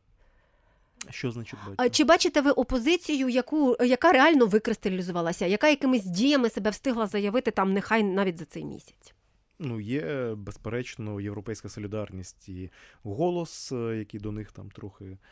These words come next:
Speaker 1: все ж таки доєднався, прокинувся, і це можна назвати зараз парламентською опозицією.
Speaker 2: Які механізми у них?
Speaker 1: Юлія Тимошенко — це,
Speaker 2: Це,
Speaker 1: скоріше,
Speaker 2: от,
Speaker 1: елемент коаліції.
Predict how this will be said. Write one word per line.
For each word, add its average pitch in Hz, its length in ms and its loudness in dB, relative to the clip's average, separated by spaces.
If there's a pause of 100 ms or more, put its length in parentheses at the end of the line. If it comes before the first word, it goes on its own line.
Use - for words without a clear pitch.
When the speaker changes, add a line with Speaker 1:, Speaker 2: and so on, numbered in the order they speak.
(280)
Speaker 1:
все - 200 -8
ж - 100 -14
таки 104 160 -12
доєднався, 113 600 -6
прокинувся, 104 840 -8
і 95 100 -8
це 120 200 -14
можна 151 240 -10
назвати 110 300 -8
зараз 107 240 -8
парламентською 101 520 -12
опозицією. - 480 -20 (1080)
Speaker 2:
Які 240 220 0
механізми 208 500 0
у 151 100 -10
них? 170 240 -16
Speaker 1:
Юлія 120 440 0
Тимошенко — 127 640 -8
це, 120 480 -6
Speaker 2:
Це, 269 100 0
Speaker 1:
скоріше, 117 220 2
Speaker 2:
от, 208 100 2
Speaker 1:
елемент 127 340 -2
коаліції. 95 540 -10